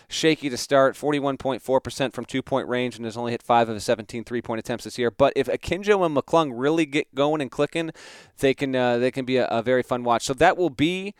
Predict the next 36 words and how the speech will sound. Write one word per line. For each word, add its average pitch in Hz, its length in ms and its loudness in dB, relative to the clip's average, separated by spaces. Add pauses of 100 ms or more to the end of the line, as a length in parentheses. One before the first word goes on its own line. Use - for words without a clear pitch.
(320)
and 139 280 2
that's - 280 0
the 151 80 0
game 156 240 0
to 170 160 -4
watch 156 240 4
on 139 100 -6
Thursday. 156 420 2
Texas - 360 -2
has 117 160 -6
yet 123 140 0
to 113 100 -8
lose. 151 480 -2 (180)
It - 80 -12
has 120 160 -2
the 120 120 -4
really 143 360 0
impressive 127 460 0
win, 135 280 -4 (120)
probably 160 320 0
a 110 40 0
top - 380 0
three 143 260 -6
or 135 80 0
four 139 220 2
win 127 160 -2
of 120 80 -4
the 113 80 -4
season 135 360 -6
of 110 100 -4
anyone 151 320 0
in 120 60 -6
college 120 320 0
basketball 175 520 4
so 131 180 -2
far. 123 380 4